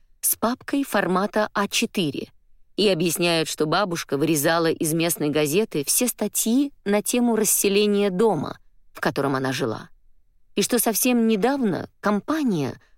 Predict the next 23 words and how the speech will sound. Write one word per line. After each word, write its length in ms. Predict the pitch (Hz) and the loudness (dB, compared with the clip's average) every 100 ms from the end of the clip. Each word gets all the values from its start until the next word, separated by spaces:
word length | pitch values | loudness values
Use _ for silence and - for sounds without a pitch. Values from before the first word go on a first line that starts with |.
| _ | _
ответственная 880 | 185 175 185 - - 165 160 160 160 | -2 2 0 0 -2 0 2 0 0
за 160 | 165 | 2
расселение 680 | 165 - 165 170 175 156 151 | 2 0 0 2 2 0 -2
квартала, 640 | - 165 - 262 233 147 - - - _ | -2 -4 -2 -2 0 -2 -6 -20 -20 _
прислала 440 | - 247 285 330 285 | -2 0 2 2 2
ей 260 | 233 294 | 2 2
финальное 720 | 262 269 240 240 262 262 240 | 2 2 4 4 4 4 2
уведомление 880 | - 233 226 240 233 240 156 127 - | 0 0 2 2 4 2 2 -2 -4
с 80 | - | -4
требованием 760 | - 190 175 170 175 175 175 - | 0 2 2 2 2 2 0 -2
освободить 760 | 180 - 196 190 208 175 147 | -4 0 0 2 0 -2 -4
квартиру — 680 | - 156 160 - 131 107 107 - _ _ - _ | -4 -2 -2 -2 -4 -4 -8 -14 _ _ -20 _
а 100 | - | -2
муниципальный 680 | 196 185 170 165 180 165 156 | 0 2 0 0 0 0 0
совет 480 | - 151 180 262 - - _ - | 0 2 2 0 -4 -20 _ -2
настойчиво 640 | 226 220 285 320 - 269 277 | 0 2 0 0 0 -2 -2
просил 500 | 220 214 - 269 - | -2 0 0 0 -2
согласиться 800 | - 226 196 190 - 277 - 226 | -2 0 2 0 0 -2 -2 0
на 140 | 208 | 0
встречу 600 | 185 - 185 269 - 254 - | 0 -2 0 0 0 -4 -2
с 160 | - 208 | -2 0
ассоциацией 840 | - 180 - 185 202 - 202 190 | 0 0 0 0 0 0 2 2
домостроителей, 1120 | 180 196 196 - 214 226 160 - - 76 | 2 0 -2 0 0 0 -2 -4 -4 -6